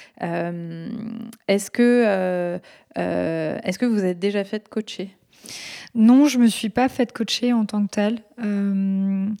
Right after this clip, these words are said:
Speaker 2: c'est, c'est vrai que quand, euh, quand j'ai, j'ai traversé donc une période un peu difficile, euh, dans mon parcours où je, j'ai fait le constat que je, je m'étais trompée d'équipe, que,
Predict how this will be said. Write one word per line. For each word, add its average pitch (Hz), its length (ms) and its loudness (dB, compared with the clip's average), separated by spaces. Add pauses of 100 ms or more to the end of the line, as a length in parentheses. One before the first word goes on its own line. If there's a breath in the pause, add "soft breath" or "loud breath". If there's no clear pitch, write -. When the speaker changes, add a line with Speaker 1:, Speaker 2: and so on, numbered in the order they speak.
(680 soft breath)
Speaker 2:
c'est, 226 300 -2
c'est - 160 -2
vrai 220 200 4
que - 160 2
quand, 226 420 2
euh, 202 600 2
quand 214 300 0 (220)
j'ai, 208 500 4
j'ai 190 160 0
traversé 202 520 0
donc 208 220 -2
une 196 100 -2
période 202 300 2
un 196 100 2
peu 196 140 -4
difficile, 208 640 0
euh, 185 300 2
dans 185 140 0
mon 185 140 2
parcours 208 440 -2
où 196 100 0
je, 180 220 -2
j'ai 180 140 -2
fait 190 120 -4
le 180 60 -6
constat 196 400 0
que 190 120 -4
je, 180 240 -2
je 175 120 -4
m'étais 175 240 -2
trompée 185 340 -4
d'équipe, 196 560 -2
que, 180 180 0